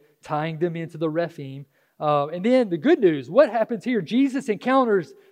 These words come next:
spiritual evil. We see this in the New Testament, okay? And we're gonna see how Jesus conquers it, all right? We see these scriptures here where Jesus has a showdown with this adversary. Uh, you see where in Matthew four, he's called the devil.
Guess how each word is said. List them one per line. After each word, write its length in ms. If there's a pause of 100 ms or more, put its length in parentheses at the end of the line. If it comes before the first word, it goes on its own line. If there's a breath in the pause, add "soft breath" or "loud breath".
(160 soft breath)
spiritual 520
evil. 400
We 100
see 200
this 160
in 80
the 80
New 180
Testament, 540 (160)
okay? 340 (800 soft breath)
And 100
we're 80
gonna 120
see 200
how 200
Jesus 420
conquers 540
it, 100
all 80
right? 240 (1300 soft breath)
We 60
see 300
these 400
scriptures 580
here 320
where 140
Jesus 340
has 160
a 60
showdown 640
with 180
this 160
adversary. 720 (440 soft breath)
Uh, 320
you 140
see 220
where 180
in 60
Matthew 300
four, 360
he's 160
called 240
the 60
devil. 500